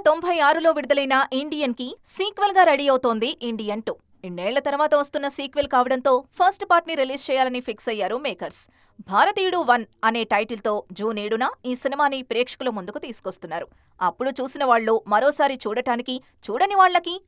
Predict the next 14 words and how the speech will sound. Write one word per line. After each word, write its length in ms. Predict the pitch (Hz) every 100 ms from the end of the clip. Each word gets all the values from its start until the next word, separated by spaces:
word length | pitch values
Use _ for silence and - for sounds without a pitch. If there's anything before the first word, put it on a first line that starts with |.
| 190
అసలు 240 | 208 262 254
కథ 120 | 240 370 370
చెప్పడానికి 480 | 240 214 208 214 247 - _ -
ఈ 100 | 311 233 233
రీ 80 | 370
రిలీజ్ 280 | 381 359 349 233
ఉపయోగపడుతుంది 680 | 240 247 226 196 202 196 202
అన్నది 240 | 175 214 220 -
క్రిటిక్స్ 420 | 226 247 - - 180
మాట. 200 | 156 156 - _ 330
ఇండియన్ 340 | 392 415 403 -
సీక్వెల్ 360 | 359 349 330 330
కి 40 | 311
ముందు 180 | 302